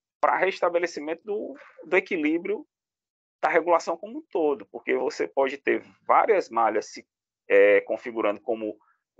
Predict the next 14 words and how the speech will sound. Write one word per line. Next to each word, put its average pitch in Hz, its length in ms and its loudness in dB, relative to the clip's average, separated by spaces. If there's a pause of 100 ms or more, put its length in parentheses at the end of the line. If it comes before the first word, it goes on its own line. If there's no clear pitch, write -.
uni-, 113 380 -4
únicas 120 460 0
de 107 80 -6
uma 107 120 0
única 104 340 -2
empresa, 202 600 2 (560)
mas 135 200 0
que 175 100 -8
não 143 140 0
funcionam 202 760 -4
integradas 165 640 2
com - 140 -14
as 127 120 -6
outras. - 520 -8